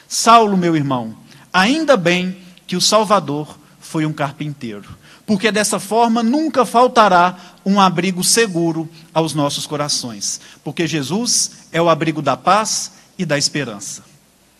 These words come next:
Saulo quis continuar a discussão, quis continuar com que Estevão discutisse com ele, porque ele não aceitava perder uma discussão em público, e então ouviu mais uma vez de Estevão:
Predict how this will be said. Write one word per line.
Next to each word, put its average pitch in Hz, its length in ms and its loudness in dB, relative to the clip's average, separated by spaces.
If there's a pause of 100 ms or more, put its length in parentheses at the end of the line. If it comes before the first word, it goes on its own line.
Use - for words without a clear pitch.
(100)
Saulo 196 560 0 (640)
quis 262 180 2
continuar 233 480 4
a 247 60 4
discussão, 233 760 0 (480)
quis 262 240 2
continuar 233 560 2
com 233 220 -2
que 233 100 -4
Estevão 226 580 2
discutisse 220 600 -4
com 196 120 -4
ele, 214 280 4 (200)
porque 214 200 -2
ele 214 100 -2
não 220 160 2
aceitava 202 840 0 (280)
perder 202 560 0 (640)
uma 208 520 0 (720)
discussão 190 640 -2
em 185 80 0
público, 233 560 -4 (580)
e 202 80 -4
então 196 280 -2
ouviu 175 360 -4
mais 214 240 -2
uma 214 180 -2
vez 156 300 -6
de 156 80 -8
Estevão: 104 540 -10